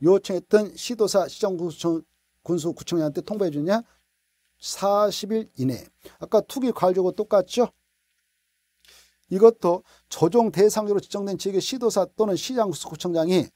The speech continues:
조정 대상지역 지정 후 국토교통부장한테 그 지정 후 해제를 요청했지만 조정 대상지역을 유지하는 것으로 결정된 지역의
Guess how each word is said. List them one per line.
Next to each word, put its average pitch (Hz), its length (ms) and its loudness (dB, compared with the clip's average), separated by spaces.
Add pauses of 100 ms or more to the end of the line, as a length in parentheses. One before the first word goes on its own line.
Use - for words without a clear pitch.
(280)
조정 196 360 2
대상지역 202 600 0
지정 185 280 -2
후 240 160 0 (220)
국토교통부장한테 196 1300 2
그 202 360 2 (380)
지정 185 360 -2
후 226 200 2
해제를 202 460 0
요청했지만 175 720 2 (340)
조정 196 380 2
대상지역을 202 800 2
유지하는 180 320 2
것으로 180 240 -2
결정된 170 540 -4
지역의 208 420 4